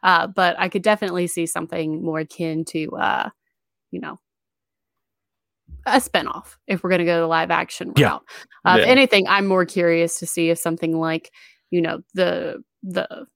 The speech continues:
Speaker 1: Illumination style animation is something that Pokemon would be more interested in. We'll have to, it, it entirely depends on Super Mario.
Speaker 3: Man,
Speaker 1: I
Speaker 3: that
Speaker 1: don't think
Speaker 3: Mario
Speaker 1: that's gonna be the
Speaker 3: movie.
Speaker 1: case. Uh, I think Mario c-, is kinda unique in how it lends itself. I think, like,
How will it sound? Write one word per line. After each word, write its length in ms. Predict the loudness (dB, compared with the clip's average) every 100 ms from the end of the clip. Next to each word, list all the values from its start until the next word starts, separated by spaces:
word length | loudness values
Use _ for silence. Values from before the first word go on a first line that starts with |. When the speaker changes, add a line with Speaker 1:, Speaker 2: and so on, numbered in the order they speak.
| _ _ _ _ -20 -2
Speaker 1:
Illumination 840 | 2 6 6 6 4 2 0 -2
style 300 | -2 4 4
animation 600 | 6 2 2 -2 -2 -4 -4
is 120 | -2
something 340 | -4 -4 -2
that 120 | -2 -2
Pokemon 420 | -2 -2 -2 0
would 120 | 0
be 120 | -2
more 200 | -2 -2
interested 560 | -2 -4 -4 -4 -2 4
in. 240 | 4 4 -2 -10 -20 -10
We'll 180 | 0 2
have 260 | 2 0 -2
to, 80 | -8
it, 460 | -6 -6 2 2
it 20 |
entirely 500 | 4 0 2 4 4
depends 380 | 2 2 0 0
on 100 | -2
Super 280 | -2 -2 0
Mario. 560 | 2 2 2 2 0 0 -10 -12
Speaker 3:
Man, 160 | -4 2
Speaker 1:
I 60 |
Speaker 3:
that 40 | 4
Speaker 1:
don't 200 | 4 2
think 180 | 4 4
Speaker 3:
Mario 80 | 6
Speaker 1:
that's 200 | 4 6
gonna 220 | 6 6
be 140 | 8 6
the 80 |
Speaker 3:
movie. 40 | 6
Speaker 1:
case. 540 | 6 6 4 0 -8 -10 _ _ _ 0
Uh, 340 | 4 4 4 2
I 80 | 4
think 220 | 4 4
Mario 500 | 4 6 6 6 4 0
c-, 80 |
is 120 | -6 -4
kinda 240 | -2 -2
unique 500 | -2 -4 -2 -2 0
in 100 | -2
how 200 | 0 0
it 80 | 0
lends 200 | 0 -2
itself. 260 | 0 2 2
I 80 | 0
think, 200 | -2 -4
like, 260 | -6 -8